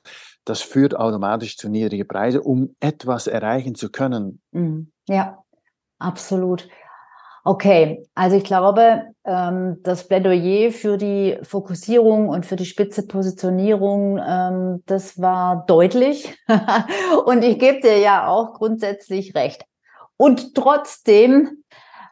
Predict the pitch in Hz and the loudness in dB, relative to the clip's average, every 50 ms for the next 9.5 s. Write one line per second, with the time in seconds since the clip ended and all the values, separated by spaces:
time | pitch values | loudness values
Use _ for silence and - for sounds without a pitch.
0 | _ _ _ _ _ - 185 175 214 233 269 302 294 285 269 247 269 240 233 240 | _ _ _ _ _ -4 0 4 4 6 6 6 4 4 2 2 2 2 2 2
1 | 240 240 - - - 226 214 220 202 208 208 214 208 202 - - _ - - 226 | 2 -2 -4 0 0 0 2 0 -2 -2 -2 -2 -4 -6 -8 -14 _ 2 4 4
2 | 208 185 156 139 139 117 110 202 240 214 254 285 320 302 240 220 196 - - - | 4 4 2 0 -2 -2 -2 -2 -2 0 0 0 0 0 -2 -2 -4 -4 -6 -8
3 | 226 226 240 254 254 247 226 - - - 190 180 175 190 214 233 220 220 220 214 | -4 -2 -2 0 0 -2 -2 -4 -8 -10 -10 -8 -6 -4 -6 -6 -4 -2 -2 -2
4 | 214 202 202 190 190 180 - - - 175 196 196 196 - - - - - - 175 | 0 -2 -2 -2 -2 -2 -2 -2 -4 -4 -4 -4 -8 -12 -20 -20 -18 -12 -10 -8
5 | 175 170 165 160 160 165 160 156 156 151 147 _ - - 302 330 302 302 269 254 | -6 -6 -6 -6 -8 -8 -8 -10 -10 -12 -14 _ -4 0 2 2 4 4 2 2
6 | - - - - 226 226 226 - - - 220 220 214 214 214 208 208 208 214 208 | 0 -2 2 2 2 2 2 0 -2 0 2 2 4 2 2 0 0 -2 -2 -4
7 | 208 196 - 214 208 196 196 190 190 190 175 165 170 170 165 156 - 180 147 156 | -4 -6 -4 -4 -2 -2 -2 -2 -4 -4 -4 -4 -6 -8 -8 -6 -2 -2 0 0
8 | 185 - 262 254 220 202 220 208 214 202 196 - 202 202 202 202 202 - - 185 | 2 2 2 4 4 4 4 2 2 -2 -4 -4 -4 -2 -2 -2 -2 -2 0 0
9 | 190 185 185 190 190 185 185 185 185 170 | 0 0 0 -2 -2 -4 -4 -6 -8 -10